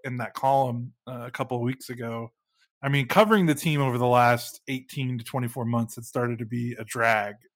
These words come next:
in a way that it shouldn't when you're covering Luka, just because of the way the team was playing and the,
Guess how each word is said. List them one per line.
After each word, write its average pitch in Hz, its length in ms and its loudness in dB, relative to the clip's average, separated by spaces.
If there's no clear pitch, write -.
in 131 100 -4
a 127 60 -2
way 135 240 2
that 120 160 0
it 104 100 -10
shouldn't 120 460 -4
when 127 120 -10
you're 120 120 -12
covering 120 440 -2
Luka, 117 420 -6
just - 180 -4
because 185 320 4
of 151 140 4
the 139 80 6
way 139 200 6
the 135 120 0
team 135 220 -2
was 120 120 -2
playing 135 480 2
and 123 100 -2
the, 120 80 -4